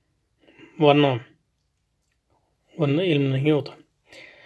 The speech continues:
لیکن جس میں ذرا سا بھی فرق آیا تو پھر فکر کا رشتہ علم سے کٹ جائے گا۔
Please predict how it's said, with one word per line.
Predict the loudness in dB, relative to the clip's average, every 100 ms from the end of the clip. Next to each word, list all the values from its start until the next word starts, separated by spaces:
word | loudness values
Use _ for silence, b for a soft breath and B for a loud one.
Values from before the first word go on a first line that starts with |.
| b b b b
لیکن | 4 6 4 2
جس | 2 -2 -6 -10 -12 -8
میں | -4 -2 0
ذرا | 2 4 4
سا | 2
بھی | -2
فرق | -2 0 0 4
آیا | 2 2
تو | -2
پھر | -6
فکر | -8 -12 -16 -2
کا | 2
رشتہ | 2 0 -2
علم | 0 -2
سے | -6 -10
کٹ | -6 -4
جائے | -4 -8 -10
گا۔ | -18